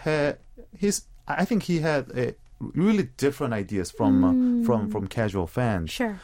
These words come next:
Speaker 1: So he needed someone
Speaker 2: Mm-hmm.
Speaker 1: who can do this job differently.
Speaker 2: Okay.
Speaker 1: They have wonderful producer, in-house
Speaker 2: Sure.
Speaker 1: producer, Big Hit
Speaker 2: Mm-hmm.
Speaker 1: Music.
Speaker 2: At Hybe.
Speaker 1: But V chose Min Hee-jin,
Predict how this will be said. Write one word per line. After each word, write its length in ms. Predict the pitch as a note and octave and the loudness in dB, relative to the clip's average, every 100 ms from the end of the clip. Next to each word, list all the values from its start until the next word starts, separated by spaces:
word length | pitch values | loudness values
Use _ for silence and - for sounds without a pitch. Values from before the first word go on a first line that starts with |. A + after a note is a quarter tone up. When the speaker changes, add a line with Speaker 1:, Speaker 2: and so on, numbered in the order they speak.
| - - | -16 -4
Speaker 1:
So 500 | - F3+ E3 D#3 - - | 0 2 2 0 -6 -18
he 340 | - F#3+ G#3 | -6 2 4
needed 460 | F3+ D3+ C#3+ C3+ C3 - - - - - | 4 2 2 2 0 -8 -20 -20 -20 -18
someone 720 | - - D#3+ D#3 D3+ C3 A#2+ A#2 | -8 0 0 0 -2 0 0 -2
Speaker 2:
Mm-hmm. 280 | A2 B3 G#3 G3 - - | -2 -2 -2 -6 -10 -6
Speaker 1:
who 80 | D#3+ | -4
can 220 | - C3 | -2 -4
do 480 | A#2 A#2 A2+ A2 A2+ - - - | 0 2 2 2 -4 -12 -20 -2
this 220 | A#2 B2 | 0 0
job 400 | - A#2 G#2 F#2+ - - - A#2 | 0 0 0 -4 -14 -20 -18 -4
differently. 600 | D3+ E3+ - F2 E2+ - - | -2 -2 -2 -6 -8 -10 -2
Speaker 2:
Okay. 540 | D4+ D4 B3 F#3+ F#3 - - - - - | -2 -2 -10 -12 -14 -20 -20 -20 -12 0
Speaker 1:
They 200 | D#3 E3+ | 2 4
have 320 | E3 D#3 C#3 | 4 2 0
wonderful 460 | C3+ C3 F#3+ F#3 D3+ | -2 0 0 -2 -6
producer, 440 | - C3 G#2 G2+ | -4 -2 -4 -6
in-house 380 | B2+ C#3+ D3 C#3 | -4 0 2 0
Speaker 2:
Sure. 60 | - | -2
Speaker 1:
producer, 560 | B2+ A2+ - G2+ G2 - - | -6 -6 -6 -6 -8 -10 -10
Big 140 | - G#2+ | -4 -2
Hit 100 | A#2 | 0
Speaker 2:
Mm-hmm. 80 | G#2+ | 0
Speaker 1:
Music. 320 | G2+ F3+ F2+ - - | -2 -2 -6 -8 -10
Speaker 2:
At 320 | - G#3+ - - - - | -6 -6 -8 -18 -18 -8
Hybe. 100 | A3+ | 0
Speaker 1:
But 200 | G#3+ G3+ - - - | 0 -2 -10 -20 -6
V 300 | A#2 C#3 D3+ | 0 0 0
chose 580 | - D3 G#2 G2+ - - - - - | -2 -2 0 -4 -10 -20 -20 -20 -6
Min 180 | A2 B2 | 0 2
Hee-jin, 500 | C#3 A#2+ A2 F#2 F#2 | 2 0 -2 -4 -6